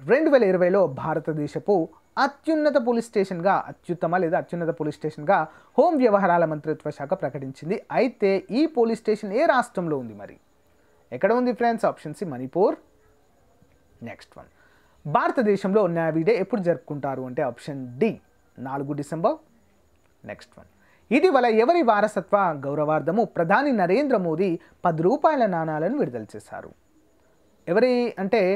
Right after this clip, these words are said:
ఆన్సర్ ఆప్షన్ వన్, రాజమాత విజయరాజే సింధియా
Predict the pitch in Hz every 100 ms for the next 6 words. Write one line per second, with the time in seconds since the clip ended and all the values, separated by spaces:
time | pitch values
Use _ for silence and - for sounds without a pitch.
0 | 196 _ _ - 151 185 175 - 190 233
1 | 156 151 151 165 156 151 202 156 156 180
2 | 202 190 262 277 233 185 151 185 175 180
3 | - - 143 139 147